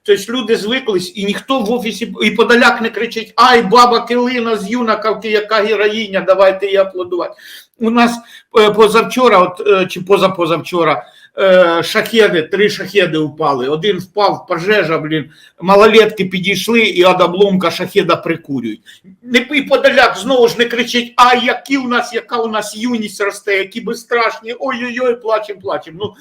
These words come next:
за п'ятсот метрів від Зеленського щось шарахнуло, блін, там, типа, і все там. Боже, який він герой, які ми щасливі, що у нас такий президент.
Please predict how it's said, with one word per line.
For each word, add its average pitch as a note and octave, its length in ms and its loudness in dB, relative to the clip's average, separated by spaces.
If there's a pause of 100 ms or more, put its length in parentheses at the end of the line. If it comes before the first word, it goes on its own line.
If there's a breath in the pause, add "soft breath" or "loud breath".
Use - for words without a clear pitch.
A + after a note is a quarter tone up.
(240 loud breath)
за G#3+ 180 -4
п'ятсот A3+ 480 -4
метрів G#3+ 340 -4
від F#3+ 160 -10
Зеленського F#3+ 600 -2
щось F#3+ 280 -12
шарахнуло, F#3 760 -4
блін, D3+ 220 -12
там, D3+ 220 -10
типа, D3+ 320 -10
і D3+ 40 -6
все - 220 -12 (120)
там. D3 180 -12 (640 loud breath)
Боже, A3+ 500 2
який A#3 360 4
він A3 180 -2
герой, G3 440 2 (120)
які A3 420 2
ми C4+ 160 2
щасливі, B3 640 -2
що A3+ 240 0
у A3 40 -4
нас A#3 260 -2
такий G#3+ 280 -6
президент. A3 680 -4